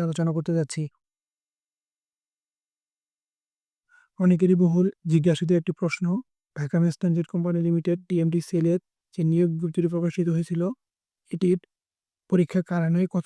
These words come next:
মার্কের পরীক্ষা হয়, প্রশ্ন প্যাটার্ন কেমন হয় এবং এবারে পরীক্ষা কারা নিতে পারে। তো আজকের ভিডিওতে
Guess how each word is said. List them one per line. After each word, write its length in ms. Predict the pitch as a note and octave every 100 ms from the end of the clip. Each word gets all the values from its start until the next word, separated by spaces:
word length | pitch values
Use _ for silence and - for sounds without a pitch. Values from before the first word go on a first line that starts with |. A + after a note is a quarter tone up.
| F3
মার্কের 260 | F3 E3+ D#3+
পরীক্ষা 320 | E3+ D#3+ - D#3+
হয়, 160 | E3+ A#3 - _ _ _ _ _ -
প্রশ্ন 200 | F3+ - E3+
প্যাটার্ন 240 | E3 E3+ E3+
কেমন 200 | F3 D#3+
হয় 120 | D#3 D#3
এবং 100 | D#3+ A#3
এবারে 200 | D#3+ E3 E3
পরীক্ষা 240 | F3+ - F#3+
কারা 160 | F3 F3
নিতে 160 | E3 E3
পারে। 160 | E3+ E3+ E3+ _ _ _ _ _ _ _ _ _ _ _ _ _ _ _ _ _
তো 60 | - E3
আজকের 220 | - F3+ E3+
ভিডিওতে 260 | F3 F3